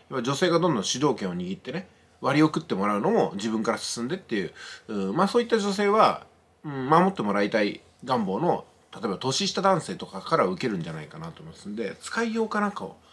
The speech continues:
思いますね、この辺はね。うん。あの、うん、なんていうのかな。あの、恋愛って、時代に左右される部分ももちろんあると思うんですよ。みんながこうしてるから、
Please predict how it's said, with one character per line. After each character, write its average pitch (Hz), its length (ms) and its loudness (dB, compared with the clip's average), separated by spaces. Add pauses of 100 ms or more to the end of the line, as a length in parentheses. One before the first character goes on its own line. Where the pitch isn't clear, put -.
(220)
思 110 120 -2
い 107 60 -2
ま 101 80 -4
す - 100 -16
ね、 110 60 -8
こ 95 140 -10
の 92 60 -10
辺 85 200 -12
は 92 60 -10
ね。 104 200 -8 (680)
う - 20 -8
ん。 175 320 -8 (480)
あ 127 100 -4
の、 123 240 0 (1200)
う 160 60 -10
ん、 117 260 0
な 175 180 0
ん 302 80 -4
て - 80 -2
い 127 40 2
う - 20 2
の 104 80 0
か 98 80 4
な。 101 240 2 (320)
あ 120 80 -6
の、 107 240 -4
恋 190 180 2
愛 330 120 0
っ - 40 -12
て、 107 480 2 (920)
時 143 160 -6
代 240 160 6
に 269 100 4
左 285 160 6
右 180 120 8
さ 123 120 4
れ 107 60 4
る 104 80 2
部 101 80 0
分 104 120 2
も 95 100 2
も 104 120 0
ち - 100 -8
ろ 143 120 2
ん 107 40 0
あ 139 60 4
る 156 80 2
と - 80 -6
思 92 140 -4
う - 20 -6
ん 80 40 -6
で 76 40 -8
す - 80 -18
よ。 80 100 -12
み 156 120 4
ん 214 80 4
な 220 100 6
が 131 80 -2
こ - 160 0
う 104 60 2
し - 80 -10
て 117 80 2
る 104 80 -2
か 139 80 2
ら、 120 320 6